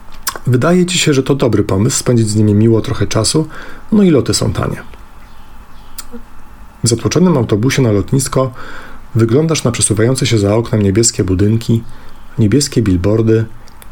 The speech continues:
i niebieskie drzewa. Na plaży twoja córka nosi jedno z sześciu bikini kupionych online. Jej brzuch jest niebieski. Ma cienkie uda i małe piersi. Je tyle, co kot napłakał i absolutnie nie tyka białego chleba ani makaronu.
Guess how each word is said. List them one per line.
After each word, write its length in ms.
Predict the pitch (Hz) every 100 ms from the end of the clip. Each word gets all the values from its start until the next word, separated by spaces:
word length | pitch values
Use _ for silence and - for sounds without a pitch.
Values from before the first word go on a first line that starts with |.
| -
i 60 | 170
niebieskie 460 | 147 107 101 - 95
drzewa. 640 | 90 90 - - - - - - - - - - - - - - - - - - -
Na 60 | 117
plaży 340 | - 117 175
twoja 240 | 180 131 120
córka 260 | 147 139
nosi 280 | 131 117 120
jedno 220 | 117 117
z 20 |
sześciu 340 | - 143 - 131
bikini 380 | 117 - 120 117
kupionych 440 | 113 110 110 -
online. 500 | 101 95 98 117 120 - - - - - - - - -
Jej 100 | 120
brzuch 220 | 104 156 165
jest 160 | -
niebieski. 500 | 123 101 98 - - - - - - - - - - - - -
Ma 100 | 113
cienkie 340 | - 185 185 123
uda 240 | 120 123
i 60 | 113
małe 240 | 110 107
piersi. 500 | - 110 113 - 151 - - - - - - - - -
Je 100 | 113
tyle, 280 | - 160 156
co 140 | -
kot 200 | 113 117
napłakał 500 | 113 - 117 117 143
i 100 | 135
absolutnie 560 | 127 - - 127 120 117
nie 100 | 107
tyka 240 | 110 110
białego 340 | 107 104 98 110
chleba 300 | 131 131 117
ani 140 | 107
makaronu. 520 | 104 98 101 95 98